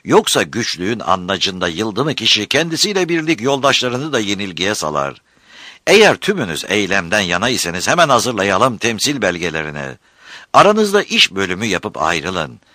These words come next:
ve gözünüzü yarına dikip göğsümüzü acıya kalkan ederek işe girişelim.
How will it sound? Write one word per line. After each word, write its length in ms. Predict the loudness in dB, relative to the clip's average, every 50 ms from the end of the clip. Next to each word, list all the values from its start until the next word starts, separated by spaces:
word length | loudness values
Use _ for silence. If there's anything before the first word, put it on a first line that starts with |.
| _ _ 0
ve 80 | 0 0
gözünüzü 720 | 2 2 -2 -2 -2 -4 -6 -6 -6 -6 -6 -6 -6 -6
yarına 520 | -4 0 2 4 4 4 2 2 0 -2 -2
dikip 400 | -2 -4 -4 -4 -4 -8 -6 -2
göğsümüzü 540 | 0 0 0 0 -2 -4 -6 -4 -4 -2
acıya 380 | 0 0 0 0 0 -2 -2 0
kalkan 320 | 2 2 0 2 0 0
ederek 400 | -2 0 0 0 0 -2 -2 -2
işe 200 | -2 0 0 0
girişelim. 640 | -2 -4 -4 -4 -4 -4 -4 -6 -6 -8 -8 -10 -16